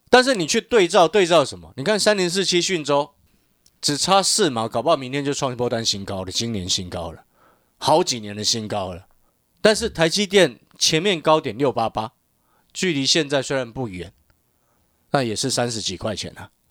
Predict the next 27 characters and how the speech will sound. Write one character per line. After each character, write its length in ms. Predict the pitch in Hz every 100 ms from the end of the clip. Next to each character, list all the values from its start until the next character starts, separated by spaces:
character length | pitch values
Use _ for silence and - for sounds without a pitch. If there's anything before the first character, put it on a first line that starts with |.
| _ _ _ _ _ -
你 140 | 139
了 120 | 175
解 140 | 165 143
那 80 |
个 100 | 175
意 160 | 151 143
思 200 | 123 123
吗？ 240 | 101 95 - _ _ _ -
所 180 | - 262
以 40 | 247
那 100 | 254
个 80 |
逻 180 | 214 175
辑 140 | 175 165
要 100 | 180
非 220 | 180 175
常 180 | 139 123
清 240 | - 131
楚， 120 | 117
所 200 | 101 180
以 60 | 190
才 160 | -
会 120 | 175 185
有 100 | 135
会 140 | 185
员 80 | 151
说， 200 | 190